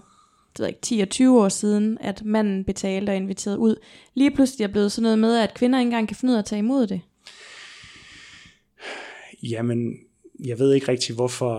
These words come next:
Speaker 2: altså, det, nogen tager det sådan, men altså, min, øh, tilgang til det har bare været at sige, jamen, øh, hvis,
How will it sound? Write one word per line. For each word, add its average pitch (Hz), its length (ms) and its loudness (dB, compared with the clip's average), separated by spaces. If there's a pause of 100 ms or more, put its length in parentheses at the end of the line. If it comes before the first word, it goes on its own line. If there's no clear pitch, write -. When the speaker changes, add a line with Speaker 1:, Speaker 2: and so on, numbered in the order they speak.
(160)
Speaker 2:
altså, 120 240 -4
det, 127 180 0
nogen 143 360 0
tager 127 240 -4
det 107 160 -4
sådan, 117 360 -2
men 113 280 -2
altså, 120 240 -4
min, 131 440 0
øh, 107 240 -10
tilgang 123 400 0
til 120 140 -2
det 113 80 -6
har 113 100 -8
bare 113 200 -2
været 113 140 -2
at 113 80 -2
sige, 110 200 -6
jamen, 120 280 -6
øh, 113 320 -6 (840)
hvis, 123 220 -4